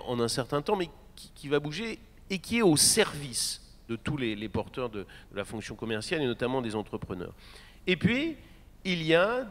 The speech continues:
des outils qui, euh, embrassent quelque chose de plus large, qui est une espèce d'acculturation numérique à laquelle, euh, nous ne sommes pas formés. Nous faisons chaque jour l'expérience que nos enfants sont meilleurs que nous, euh, dans ces domaines-là.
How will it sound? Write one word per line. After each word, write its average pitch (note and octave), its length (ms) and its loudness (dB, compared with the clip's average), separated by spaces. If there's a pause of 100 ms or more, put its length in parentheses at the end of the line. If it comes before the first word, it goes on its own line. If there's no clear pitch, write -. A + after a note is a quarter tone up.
(120)
des E3+ 240 0
outils A3 420 -6 (140)
qui, G3 400 -2
euh, B2+ 140 4 (420)
embrassent G3 400 6
quelque E3+ 260 2
chose E3 240 2
de D3+ 80 2
plus D#3 220 -4
large, A2+ 480 6 (180)
qui F#3+ 200 -4
est G#3+ 260 2 (500)
une C#3 140 -2
espèce E3+ 320 2
d'acculturation E3+ 800 4
numérique D3 560 4 (460)
à B2 100 0
laquelle, F3 540 4
euh, G#2+ 360 2
nous A2 120 -2
ne G#2+ 60 -6
sommes A2 200 -6
pas A#2 140 -6
formés. G3 320 -2
Nous C3+ 100 -4
faisons A2 300 -14
chaque G#2 240 -6
jour D#3 220 0
l'expérience B2+ 580 0
que C#3+ 180 0
nos A2 220 -2
enfants A2 240 -4
sont C#3 160 -6
meilleurs B2+ 260 2
que D#3+ 120 2
nous, G#3 200 2 (460)
euh, A2 180 -14
dans A2+ 120 -12
ces B2 120 -12
domaines-là. G#2 460 -12